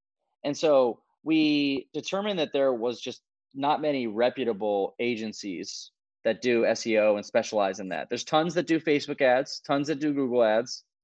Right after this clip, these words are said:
um, but there were very few that were trustworthy that focused just on this subject matter.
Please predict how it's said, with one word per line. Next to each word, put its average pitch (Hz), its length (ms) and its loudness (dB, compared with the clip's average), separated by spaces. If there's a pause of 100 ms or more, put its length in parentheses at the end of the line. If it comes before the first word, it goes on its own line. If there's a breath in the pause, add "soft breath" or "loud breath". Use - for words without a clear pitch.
(480)
um, 110 480 2 (280)
but 143 140 0
there 139 140 2
were 120 240 -2 (180)
very 160 320 4
few 135 560 -2
that 104 200 -2
were 107 440 -2
trustworthy 107 720 -2 (180)
that 110 160 -4
focused 117 340 0
just - 220 -4
on 98 300 -4
this 110 180 -2
subject 98 320 -4
matter. 65 300 -4